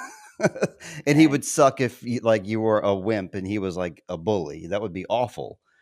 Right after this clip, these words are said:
Speaker 1: But if
Speaker 2: Mm-hmm.
Speaker 1: you were Magnus's friend and, like, you got into a fight, he would be there to, like, break up the fight.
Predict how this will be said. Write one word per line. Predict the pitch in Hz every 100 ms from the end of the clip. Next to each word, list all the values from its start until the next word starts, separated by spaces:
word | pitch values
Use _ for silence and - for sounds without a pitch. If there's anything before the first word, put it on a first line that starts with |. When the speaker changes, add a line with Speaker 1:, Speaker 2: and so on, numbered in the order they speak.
| _
Speaker 1:
But | 240 120
if | 135
Speaker 2:
Mm-hmm. | 165
Speaker 1:
you |
were | 196
Magnus's | 156 160 151 - 107
friend | - - 196 160 120 117 120 - _ _ _ _ _ _ _ _ _
and, | 117 120 113
like, | 113 110
you | 113
got | 127
into | 113 104
a | 104
fight, | - 170 120 107 - _ _ _
he | - 131
would | 113 87
be | 117
there | 104 101 98
to, | 98 101
like, | 95 85
break | 98 90
up | 80 -
the | 87
fight. | - 73 -